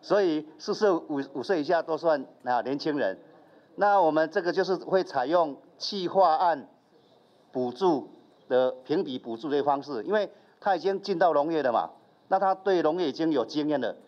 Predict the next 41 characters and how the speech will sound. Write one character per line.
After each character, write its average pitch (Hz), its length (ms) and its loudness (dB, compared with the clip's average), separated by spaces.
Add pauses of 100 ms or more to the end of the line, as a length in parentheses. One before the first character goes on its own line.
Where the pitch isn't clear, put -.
(160)
他 185 140 0
必 202 120 -8
须 185 200 -8
写 117 340 -6
出 160 340 -4 (380)
他 170 300 -2 (240)
营 165 260 -2
农 123 260 0
的 127 160 4
一 156 120 0
个， 127 280 2 (520)
哦， 98 260 0
详 143 300 -6
细 170 180 -12
的 123 260 0 (240)
未 175 160 2
来 113 160 0
规 147 220 -4
划 151 180 2
的 120 100 -4
一 127 40 -8
个 120 160 -4 (640)
发 170 160 2
展 117 200 -4
的 113 60 -8
企 151 200 -6
划 143 160 4
案， 131 160 0 (420)
然 131 160 0
后 165 80 2
我 135 80 2
们 117 100 -6
来， 135 280 -2 (640)
来 123 140 -2
严-， 147 280 -2 (460)
严 156 160 0
谨 151 160 -4
的 123 60 0
来 135 100 2
审 110 240 -6
查， 95 320 -4